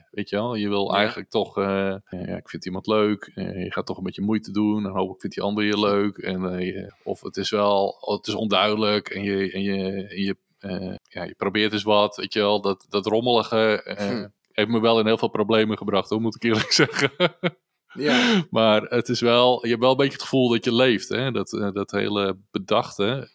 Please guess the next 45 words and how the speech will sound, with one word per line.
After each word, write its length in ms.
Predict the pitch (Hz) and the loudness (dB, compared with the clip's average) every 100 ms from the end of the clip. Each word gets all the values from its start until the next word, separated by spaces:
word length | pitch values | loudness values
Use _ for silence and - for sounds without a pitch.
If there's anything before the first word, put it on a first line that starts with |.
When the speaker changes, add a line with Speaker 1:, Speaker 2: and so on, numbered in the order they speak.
| _ | _
Speaker 1:
eh, 160 | 95 95 92 - | -14 -10 -12 -12
wat 260 | 98 101 | -2 0
wel 100 | 107 | 2
goed 240 | 95 113 98 | 0 -2 -2
is, 160 | 95 | -2
hè? 140 | 98 104 | 0 -2
Ik 80 | 101 | 0
raad 220 | 101 101 | 0 0
het 120 | 110 | -2
iedereen 320 | 117 110 101 | 2 4 4
aan. 120 | 110 | 4
Speaker 2:
Vind 160 | 190 - | 2 4
ik, 340 | 170 - 202 - | 2 8 6 6
vind 160 | 185 190 | -2 0
ik 100 | 202 | 4
Speaker 1:
<laughs> 0 | |
Maar 120 | 151 | 4
Speaker 2:
wel 100 | - | 4
interessant. 560 | 143 - 185 - 214 185 | 0 0 -2 2 2 2
Vind 120 | 202 - | -6 -4
ik 80 | 202 | -2
wel 140 | 190 | 0
Speaker 1:
maar 140 | 175 | 2
Speaker 2:
interessant, 500 | 180 101 202 190 180 | 2 2 2 2 0
Ruben. 300 | 123 123 117 120 | 0 0 0 0
Want 240 | 156 147 | 0 -2
Speaker 1:
Ja. 180 | - 208 | -2 -2
Speaker 2:
juist 320 | 185 175 170 - | 2 2 2 -4
in 120 | 156 | -4
die 120 | 151 | -4
vriendschap 720 | - 214 220 - 113 110 - _ - - | -2 0 0 -2 0 -2 -4 _ -20 -4
zit 200 | - 175 | 0 0
natuurlijk, 420 | 165 175 160 - | 0 -2 -2 -2
en 80 | 160 | -2
in 100 | 160 | 0
die 120 | 151 | -2
kwetsbaarheid, 840 | - 208 226 135 120 98 98 - _ - - | 0 -2 -2 -2 -2 -2 -6 -10 _ -20 -4
zit 140 | 202 196 | 0 0
Speaker 1:
Ja. 20 | |
Speaker 2:
natuurlijk 400 | 180 - 135 135 | 0 -2 -2 0
ook 160 | 247 240 | 0 -2
iets 180 | 196 | -4
heel 220 | 165 160 135 | 0 2 2
avontuurlijks, 800 | 139 127 127 - 127 110 - | 0 -2 -6 0 0 0 -6
hè? 80 | 143 | -8